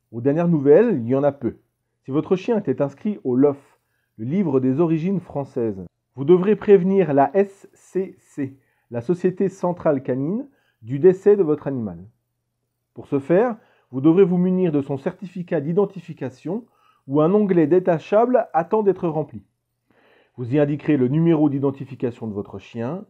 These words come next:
ainsi que son sexe, sa race et la date du décès.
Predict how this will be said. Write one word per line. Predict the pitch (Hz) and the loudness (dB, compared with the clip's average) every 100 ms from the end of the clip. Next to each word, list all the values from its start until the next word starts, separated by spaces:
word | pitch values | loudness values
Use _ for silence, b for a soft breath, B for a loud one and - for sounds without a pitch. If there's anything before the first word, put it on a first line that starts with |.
| _ | _
ainsi | 123 - 131 | -16 -14 -10
que | 120 | -10
son | - 107 | -8 -12
sexe, | - 170 196 _ _ _ _ _ | -4 -6 -6 _ _ _ _ _
sa | _ 208 | _ -6
race | 160 143 156 - _ _ _ | 0 0 0 -6 _ _ _
et | 147 | -2
la | 143 | 0
date | 139 135 | 2 0
du | 123 | -2
décès. | 113 101 - | -8 -10 -16